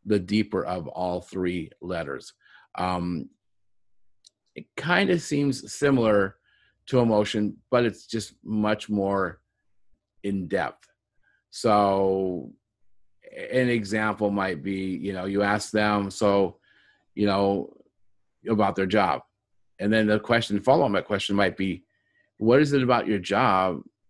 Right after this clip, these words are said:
that you, that, that makes you like it so much?" You know, they say they like it because the hours are good. Okay, well, that's nice. That's, that's, you know, an emotion, and they like it 'cause of that reason. But the deeper is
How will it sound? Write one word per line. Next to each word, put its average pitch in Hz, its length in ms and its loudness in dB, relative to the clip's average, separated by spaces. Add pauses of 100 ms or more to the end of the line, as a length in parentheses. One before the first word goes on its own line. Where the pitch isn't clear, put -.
that 85 160 -4
you, 104 280 0
that, 98 280 -2
that 101 200 0
makes 120 420 2
you 90 220 -2 (220)
like 110 340 0
it 107 80 -2
so 92 140 -4
much?" 80 340 -6
You 104 100 -2
know, 101 160 0
they 110 120 2
say 147 160 2
they 127 120 6
like 113 240 2
it 113 80 -2
because 107 480 2 (400)
the 104 140 4
hours 101 340 2
are 85 100 -4
good. 78 220 -4 (540)
Okay, 147 180 -2
well, 135 120 0
that's - 540 -4 (440)
nice. 120 640 0
That's, 107 240 0
that's, 98 520 -4 (540)
you 117 80 0
know, 85 360 0
an 98 80 -4
emotion, 110 800 0
and 92 140 -8
they 92 100 -4
like 87 240 -4
it 98 120 -8
'cause 82 100 -10
of 82 80 -2
that 80 180 -2
reason. 95 420 0 (520)
But 110 380 4
the 110 100 4
deeper 101 800 2
is 95 560 -2